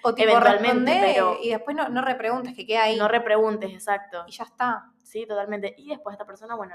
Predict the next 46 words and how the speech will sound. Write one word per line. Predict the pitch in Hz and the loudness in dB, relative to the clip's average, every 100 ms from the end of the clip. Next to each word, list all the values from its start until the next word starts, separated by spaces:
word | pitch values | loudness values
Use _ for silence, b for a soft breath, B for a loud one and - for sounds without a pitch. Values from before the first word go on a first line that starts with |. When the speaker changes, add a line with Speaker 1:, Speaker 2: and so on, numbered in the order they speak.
| 170 | -10
Speaker 2:
likes | 175 - | -10 -10
a | 180 | -14
las | 185 | -16
historias, | _ - 247 240 226 214 208 202 202 | _ -6 -2 -2 -2 -4 -6 -8 -8
no | 196 | -18
sé | 208 | -12
qué, | 220 220 | -12 -14
es | 208 | -20
eso | 220 208 | -18 -18
lo | 170 | -16
que | 170 | -14
digo, | 185 180 170 | -12 -14 -16
tipo, | 175 175 170 - _ _ _ _ _ | -14 -8 -8 -10 _ _ _ _ _
ok, | - 208 | -2 2
me | 220 208 | 2 0
estás | 208 | -2
dando | 214 233 | -2 0
like, | 233 233 233 | 2 0 0
pero | 202 | 0
entras | 196 233 | -2 -4
a | |
WhatsApp | 220 190 185 - 208 208 | -4 -4 -6 -4 -6 -6
y, | 185 185 175 | -6 -6 -6
tipo, | 180 185 180 | -6 -6 -6
me, | 180 180 175 - _ | -8 -12 -16 -20 _
me | 190 185 | -16 -10
dejaste | 180 196 226 | -6 -4 -2
como | 226 190 180 - | 0 0 -2 -6
diez | 190 214 | 2 4
Speaker 1:
O | 233 | 6
sea, | 240 | 4
Speaker 2:
mensajes, | 240 247 233 190 | 8 8 6 2
Speaker 1:
es | 196 | 2
Speaker 2:
¿entiendes? | 214 202 190 | 4 4 4
Speaker 1:
el | 196 | 2
doble, | 320 - | 2 2
Speaker 2:
En | 185 | 4
banda, | 208 | 4
Speaker 1:
literal, | 220 185 185 | 4 2 2
Speaker 2:
o | |
sea. | 180 180 | 0 0
Speaker 1:
el | 233 | 2
doble, | 311 381 285 220 247 | 0 0 -2 -4 -6
doble | 302 339 | -6 -6
discurso | 349 294 311 247 | -10 -12 -6 -4
de, | 240 311 - | -4 -6 -10